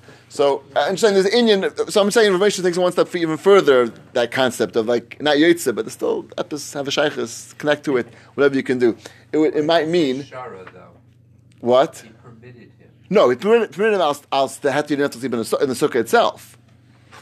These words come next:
Speaker 1: but he, but he's, but he still said, right, still wanted to sleep there. But dafka, and it's just interesting. We'll see this later on. We get to Sukkah Tachas Elon. It's not so pashut. The person sleeps in a sukkah under, under a shlak. He's not Yotze.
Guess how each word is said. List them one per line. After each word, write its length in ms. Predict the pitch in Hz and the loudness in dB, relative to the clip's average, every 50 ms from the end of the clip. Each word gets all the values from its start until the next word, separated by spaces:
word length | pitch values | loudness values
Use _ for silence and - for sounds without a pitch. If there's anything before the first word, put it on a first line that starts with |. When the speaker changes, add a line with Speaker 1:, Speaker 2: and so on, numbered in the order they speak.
| - _ _ _ _ _ | -20 _ _ _ _ _
Speaker 1:
but 120 | 160 143 147 | 4 4 6
he, 120 | 143 139 | 4 4
but 320 | 143 135 120 147 143 143 - | 2 2 2 2 2 2 0
he's, 240 | 151 151 147 143 - - | -4 -4 -4 -6 -8 -2
but 120 | - 151 147 | 0 0 0
he 80 | 143 131 | 0 -2
still 600 | - - - 214 240 240 208 180 175 175 160 - _ _ _ _ | -4 -2 2 4 4 6 6 4 4 2 -2 -6 _ _ _ _
said, 200 | _ - 147 - - | _ -8 -8 -8 -6
right, 240 | - 135 131 131 - _ - | -6 -6 -6 -6 -8 _ -18
still 240 | - - 214 196 170 | -6 -2 0 2 2
wanted 280 | 156 180 190 190 196 | 4 4 2 4 2
to 60 | 185 180 | 0 0
sleep 200 | - 214 208 185 | 0 -2 -4 -4
there. 260 | 165 175 269 277 247 190 | -2 0 4 4 6 6
But 100 | 180 170 | 6 4
dafka, 540 | 220 226 240 240 - - 202 180 165 160 - _ _ _ _ | 4 2 2 0 -2 -2 -2 -2 -2 -2 -4 _ _ _ _
and 260 | - 147 151 131 104 - _ _ _ _ _ _ _ _ _ _ _ _ _ _ _ _ _ _ _ _ _ _ - - - | -16 -14 -14 -14 -16 -18 _ _ _ _ _ _ _ _ _ _ _ _ _ _ _ _ _ _ _ _ _ _ -14 -6 -6
it's 100 | 151 - | -4 -4
just 140 | 165 165 - | -4 -4 -4
interesting. 540 | 180 185 - 170 139 - 123 107 98 139 139 - _ _ _ _ _ _ _ _ - | -6 -4 -4 -6 -4 -2 -4 -4 -4 -6 -12 -18 _ _ _ _ _ _ _ _ -8
We'll 200 | - 127 135 127 | -6 -4 -4 -2
see 140 | - - | 0 0
this 140 | 165 151 127 | 0 2 2
later 240 | 139 139 135 131 131 | 2 2 4 4 4
on. 200 | 131 131 123 113 | 4 2 2 0
We 80 | 113 113 | -2 -2
get 180 | 123 127 123 - | -2 -4 -4 -2
to 80 | 120 | -2
Sukkah 440 | 113 110 107 98 110 - 147 110 117 | -2 0 -2 -4 -6 -8 -10 -10 -6
Tachas 360 | - - 117 - 117 107 - 135 | -6 -6 -6 -6 -8 -10 -6 -6
Elon. 300 | 165 143 113 98 98 104 - _ - - _ _ _ _ _ _ _ _ | -4 -2 -2 -4 -4 -6 -12 _ -20 -20 _ _ _ _ _ _ _ _
It's 100 | - - | -10 -8
not 140 | - - | -8 -6
so 160 | - - 160 131 | -4 -4 -4 -4
pashut. 500 | - - 165 160 - - - 95 - - - _ _ _ _ _ | -4 -6 -6 -6 -4 -6 -6 -8 -8 -12 -18 _ _ _ _ _
The 40 | _ | _
person 200 | - 160 151 147 | -8 -8 -8 -8
sleeps 280 | 131 - 160 156 - - | -6 -6 -6 -6 -4 -6
in 80 | 143 | -8
a 40 | 123 | -8
sukkah 400 | 120 - - 156 147 - 135 110 | -8 -6 -6 -6 -4 -2 -2 -2
under, 200 | 110 113 107 - | -2 -2 -4 -6
under 200 | - 127 123 117 110 | -6 -4 -4 -4 -4
a 40 | |
shlak. 340 | 104 - - 143 123 107 107 | -4 -4 -4 -2 -2 -2 -4
He's 80 | - 110 | -6 -6
not 100 | 113 101 | -6 -4
Yotze. 320 | 101 107 95 - - - | -6 -8 -8 -8 -12 -16